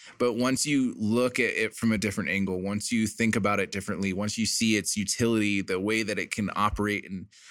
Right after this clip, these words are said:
whatever system you're putting it in, you start to appreciate it more.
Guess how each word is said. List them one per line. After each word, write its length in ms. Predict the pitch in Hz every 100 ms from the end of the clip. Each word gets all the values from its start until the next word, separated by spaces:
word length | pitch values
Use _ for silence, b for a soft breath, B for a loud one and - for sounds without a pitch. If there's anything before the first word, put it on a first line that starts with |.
| B
whatever 340 | 107 113 107
system 360 | 104 107 - 98
you're 100 | 104
putting 320 | - 135 113
it 80 | 98
in, 300 | 90 85 87 B B B
you 120 | 120
start 260 | 113 147 127
to 100 | 123
appreciate 680 | 101 - 117 104 107 90 69
it 140 | -
more. 360 | 78 73 -